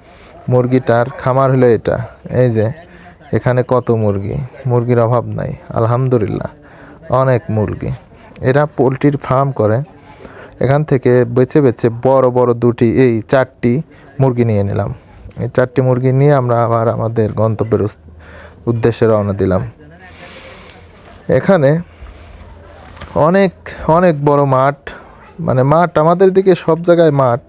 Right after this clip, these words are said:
অনেক মাঠ এখানে। আশা করি এই মাঠগুলো খুবই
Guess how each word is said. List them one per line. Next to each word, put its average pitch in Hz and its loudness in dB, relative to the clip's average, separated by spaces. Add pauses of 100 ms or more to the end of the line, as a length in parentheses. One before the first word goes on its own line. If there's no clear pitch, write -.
(140)
অনেক 143 2
মাঠ 135 2
এখানে। 123 -2 (680)
আশা 151 0
করি 143 4
এই 139 4
মাঠগুলো 135 2
খুবই 170 2